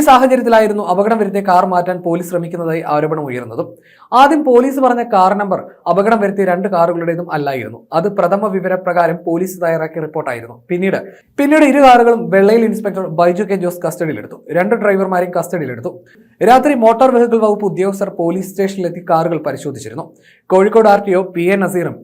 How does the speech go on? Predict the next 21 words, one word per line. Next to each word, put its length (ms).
എൻഫോഴ്സ്മെന്റ് 580
ആർ 140
ടി 140
ഒ 20
സി 160
എസ് 140
സന്തോഷ് 280
കുമാർ 200
സ്റ്റേഷനിലെത്തി 480
ചിത്രീകരണത്തിൽ 600
ഏർപ്പെട്ട 220
രണ്ട് 220
കാറുകളും 340
പരിശോധിച്ചു. 440
ഇതിൽ 140
തെലങ്കാന 400
രജിസ്ട്രേഷൻ 540
കാറിന്റെ 340
മുൻവശത്തെ 460
ക്രാഷ് 300
ഗാർഡിലും 300